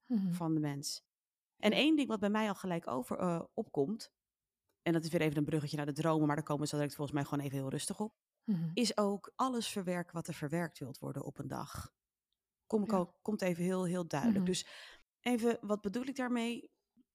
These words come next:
Speaker 2: Ik heb namens mijn oma hier staan, eh, mijn omi. Ehm, en die laat mij zien dat alles, en dat is, hebben we natuurlijk al een aantal keer herhaald, alles wat je meemaakt is heilig. Alles. Dus er is niet iets wat jij kunt tegenkomen in je day-to-day life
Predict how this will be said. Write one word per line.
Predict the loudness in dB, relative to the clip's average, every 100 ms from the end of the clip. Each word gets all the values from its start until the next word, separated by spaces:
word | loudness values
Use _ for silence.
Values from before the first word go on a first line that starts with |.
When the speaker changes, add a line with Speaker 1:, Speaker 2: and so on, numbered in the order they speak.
| _
Speaker 2:
Ik | -10 -6
heb | 0
namens | 2 4
mijn | 4 6
oma | 4 4
hier | 0 -2
staan, | -4 -4 -6 -6
eh, | -10
mijn | -8 -8 -2 0 2
omi. | 2 2 0 -2 -6 _ _ _ -4
Ehm, | 0 0 0
en | -2
die | -2
laat | -2 -4
mij | 0 2
zien | 2 0 -2 -4
dat | -4 -4 -4 -10 _ _ _ _ _
alles, | 4 4 2 0 0 0 -2 -6 _ _
en | 0
dat | 0 0
is, | -2
hebben | 0 0
we | -2
natuurlijk | -4 -2
al | -2
een | -2
aantal | -4 -4 -4
keer | -2
herhaald, | 0 0 -2 -6 -2
alles | 2 4 2 -2
wat | -4
je | -2
meemaakt | 0 0 0 -2 -6 -4 -4
is | -2
heilig. | -4 -6 -10 -14 -20 _ _ -4
Alles. | -2 -2 -6 -10 -14 -16 0
Dus | 2
er | 4
is | 2
niet | 2 0
iets | 0 -4 -2
wat | -6
jij | -4 -4
kunt | -4 -4
tegenkomen | -4 -4 -2 0 2
in | 2
je | 0
day-to-day | 0 -2 -2 0 0 2
life | 2 0 -2 -8